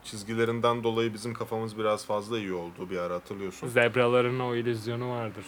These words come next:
Speaker 2: çok
Speaker 1: Sonra,
Speaker 2: fena.
Speaker 1: e, hektanları alır almaz
Speaker 2: Yanımıza birkaç tane de zebra alalım.
Speaker 1: Aynen, hektanları alır almaz ben şey dedim. "Şu klişeyi gerçekleştirmemiz lazım." dedim. Hani Kenya'ya
Speaker 2: Evet, evet.
Speaker 1: geldik ama dünyaya böyle, e, garip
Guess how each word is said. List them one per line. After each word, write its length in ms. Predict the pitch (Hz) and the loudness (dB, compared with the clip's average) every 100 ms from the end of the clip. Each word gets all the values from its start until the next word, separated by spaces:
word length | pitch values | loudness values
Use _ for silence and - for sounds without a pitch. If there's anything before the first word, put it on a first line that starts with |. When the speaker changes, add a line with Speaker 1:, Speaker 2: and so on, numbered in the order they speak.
| - | -4
Speaker 2:
çok 80 | 135 | 2
Speaker 1:
Sonra, 460 | 175 170 180 196 - | 4 4 2 0 0
Speaker 2:
fena. 120 | 123 117 113 113 | 2 4 4 2
Speaker 1:
e, 40 | |
hektanları 720 | 127 - 139 139 135 131 135 135 - - - - | -2 -2 0 0 0 0 -2 -6 -12 -20 -10 0
alır 220 | 123 156 | 2 6
almaz 340 | 113 101 127 | 4 4 2
Speaker 2:
Yanımıza 420 | 143 147 143 160 139 | 4 4 4 4 4
birkaç 320 | 131 135 - | 4 2 2
tane 240 | 139 139 | 0 2
de 40 | 120 | 2
zebra 380 | 120 113 117 | 2 2 0
alalım. 240 | 110 104 98 - - 107 | -2 -2 -8 -12 -10 -6
Speaker 1:
Aynen, 300 | 90 85 101 | -6 -6 -8
hektanları 520 | 101 - 104 104 107 | -6 -4 -4 -2 -2
alır 180 | 107 101 | 0 0
almaz 540 | 87 107 135 127 - - - | -2 -4 -8 -8 -12 -12 -6
ben 140 | 107 | -4
şey 200 | 110 120 | -4 -6
dedim. 120 | 95 80 85 - - - - - - - - - - - - | -6 -10 -18 -20 -20 -20 -20 -20 -20 -20 -20 -20 -20 -20 -16
"Şu 220 | 113 - 151 - - | -10 -10 -10 -14 -14
klişeyi 380 | - 101 - 120 | -8 -6 -4 0
gerçekleştirmemiz 880 | 127 120 123 120 113 127 123 127 120 | 2 2 -2 -8 -10 -8 -8 -8 -4
lazım." 280 | 113 92 92 | -2 -2 -6
dedim. 220 | 87 87 87 | -10 -10 -12
Hani 120 | 90 90 - | -10 -10 -6
Kenya'ya 220 | 98 98 | -4 -2
Speaker 2:
Evet, 80 | 98 | -2
evet. 120 | 98 | -4
Speaker 1:
geldik 360 | 95 95 98 170 | -2 -4 -4 -4
ama 260 | 156 98 | -2 -2
dünyaya 540 | 104 107 110 110 110 107 | -2 -2 2 2 2 2
böyle, 340 | 107 107 107 - - - - - | 2 2 -2 -4 -20 -20 -20 -10
e, 160 | 107 98 | -2 -2
garip 280 | 98 107 | 2 0